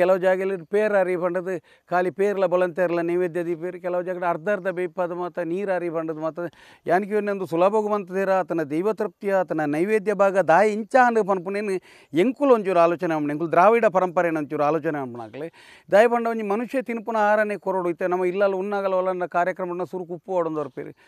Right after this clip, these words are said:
ಆನ ನಮ್ಮ ದೈವಾರಾಧನೆದ ಬಾರ್ನೆ ಆತನ ಅಗೆಲ್ಲು ಮಾತಾಂಚೆ ಇಪ್ಪುಜ.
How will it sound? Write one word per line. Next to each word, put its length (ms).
ಆನ 260
ನಮ್ಮ 120
ದೈವಾರಾಧನೆದ 720
ಬಾರ್ನೆ 360
ಆತನ 220
ಅಗೆಲ್ಲು 340
ಮಾತಾಂಚೆ 420
ಇಪ್ಪುಜ. 200